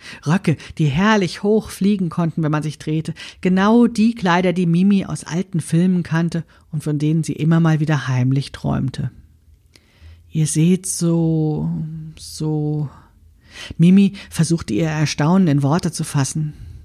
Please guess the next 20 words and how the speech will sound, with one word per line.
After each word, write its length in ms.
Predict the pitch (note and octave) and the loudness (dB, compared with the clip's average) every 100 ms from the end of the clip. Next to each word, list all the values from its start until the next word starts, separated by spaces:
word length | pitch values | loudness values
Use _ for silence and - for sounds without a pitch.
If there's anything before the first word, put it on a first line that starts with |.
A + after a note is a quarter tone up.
| - _ _ - | -20 _ _ -8
"Ihr 120 | D3+ | -6
seht 280 | - D#3 - | -4 -6 -4
so 160 | D#3 | -6
schön 580 | C#3 - - E3+ A3 A#3 | -4 -6 -2 2 4 2
aus, 640 | - C#3+ D3+ D3+ - - - _ _ _ - - - | 2 0 0 -2 -6 -14 -18 _ _ _ -20 -20 -8
so 160 | - | -4
besonders 1000 | D3 C#3+ - C#3+ F3 B3+ F4 C#4+ G3+ - | 0 -2 0 2 4 2 2 2 2 -2
aus. 640 | - E3 F3 F#3 - - - _ _ - - - - | -6 -4 -4 -6 -12 -16 -20 _ _ -20 -20 -6 -2
Wo 160 | D#3+ | 0
habt 260 | G3+ - - | -2 0 0
ihr 60 | |
diese 320 | G#3 F#3+ F3+ F#3+ | 2 2 0 0
wunderschönen 800 | A#3+ C#4 C4 A3+ - G#3+ G#3 G3 | 2 4 2 0 0 0 0 -2
Kleider 380 | F#3+ G3+ C4 | -4 -2 -2
her? 300 | F#3 D#3+ E3 E3 - - _ - | 0 0 -2 -4 -14 -20 _ -20
Habt 180 | - F#3 | -4 0
ihr 60 | |
denn 220 | E3 D3 | 0 0
keinen 480 | - - D#3 A#3+ A#3 | -2 -2 2 4 4
Bekleidomaten?" 1200 | F3+ - D#3 E3 C#3 A#2+ A#2 D3+ - - C4+ C4 | 2 -2 -4 -2 -2 0 0 -2 -4 -2 -2 -2